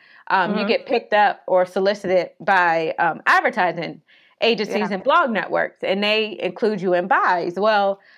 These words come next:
Speaker 1: uh, four years in, I decided to be grown, and
Speaker 2: Yes.
Speaker 1: I was tired of them taking, like, fifty to sixty percent of the commission. And I said, "Okay, well, I'm stepping out on my own, and I'm gonna have my own sales team. And
Speaker 2: Yeah.
Speaker 1: I'm not gonna be a part of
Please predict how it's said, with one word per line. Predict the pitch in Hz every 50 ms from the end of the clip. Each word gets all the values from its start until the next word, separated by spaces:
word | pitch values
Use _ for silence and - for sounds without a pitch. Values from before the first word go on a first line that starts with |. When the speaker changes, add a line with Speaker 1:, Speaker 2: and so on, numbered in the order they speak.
| _ _ _ _
Speaker 1:
uh, | - 202 208 190 180 175
four | 175 - 277 269 269 277
years | 269 262 262 254 247 240 202
in, | 240 254 285 302 277 254 240
I | 220 208
decided | 190 208 202 208 - 208 208 208 196 202 202 190 - - -
to | 240
be | 190 165 208 196
grown, | 190 214 214 202 180 175 170 175 208 240 254 262 - _ _ _ _ _
and | 190 214 208 196 190 185 226 214
Speaker 2:
Yes. | 196 175 170 185 262 -
Speaker 1:
I | - 233 247
was | 262 - -
tired | - 320 240 233 226 226
of | 226 233 214
them | 220 220 220 220 226
taking, | 254 233 220 220 226 214 202
like, | 196 175 185 190 -
fifty | 208 196 196 - 214 196
to | 190
sixty | 190 - 208 202 - - 170
percent | - - 185 180 - 202 196 180 -
of | - 175 180 156
the | 156 180 180 180 175 165 - - _ _ _ _ _ _ _ -
commission. | 247 214 233 277 359 381 - 269 226
And | 214 208 196 196
I | 208 220
said, | 220 - 220 214
"Okay, | - - 403 - 269 226 226
well, | 220 214 208 208
I'm | 269 349
stepping | - - 220 214 - 233
out | 220 220 220
on | 226 233
my | 233 254 262 -
own, | - 311 359 349 240 196
and | 185 185 196
I'm | 220 226 233
gonna | 226 233
have | 262 277 254
my | 269 285 -
own | - 330 381 381 339
sales | - - 196 185 180 180 180 185
team. | - 226 185 170 160 156 151 165 - _ _ _ _ _ _ _
And | - 202 214 208 196 185 180 - 262 240
Speaker 2:
Yeah. | 202 180 165 151 - _ _ _ _
Speaker 1:
I'm | - 214
not | 240 240 233
gonna | 233 247 233
be | 269 311 330
a | 294
part | - 247 208 202 190
of | 190 185 185 180 180